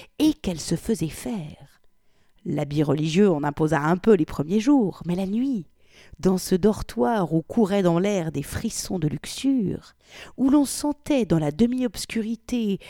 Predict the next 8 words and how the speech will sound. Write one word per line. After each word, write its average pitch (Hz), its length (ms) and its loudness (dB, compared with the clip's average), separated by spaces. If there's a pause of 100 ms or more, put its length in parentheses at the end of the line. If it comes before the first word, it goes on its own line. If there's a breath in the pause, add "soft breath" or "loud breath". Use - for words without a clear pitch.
(120)
des 208 220 2
désirs 220 680 0
volter 220 600 2
d'une 226 240 2
couchette - 640 0
à 151 80 2
une 190 200 2
autre, 349 420 2